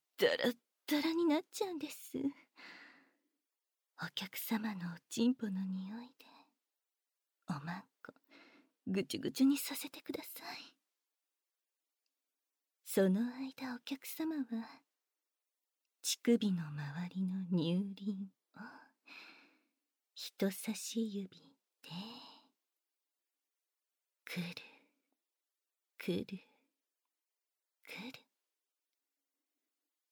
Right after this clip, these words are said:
この速さで、意識を乳首に向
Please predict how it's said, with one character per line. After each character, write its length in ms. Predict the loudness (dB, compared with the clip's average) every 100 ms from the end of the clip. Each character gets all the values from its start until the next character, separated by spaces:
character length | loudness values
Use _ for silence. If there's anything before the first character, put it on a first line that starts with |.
| _ 4
こ 160 | 6
の 140 | 8 6
速 360 | 2 -2 -2
さ 220 | -4 -2 -2
で、 180 | -2 -4 -6 _ _ _ _ _ _ _ _ 2
意 100 | 2
識 360 | 2 -4 -6
を 60 | -6
乳 160 | -4 -2
首 280 | 0 2 2
に 140 | 0
向 120 | -8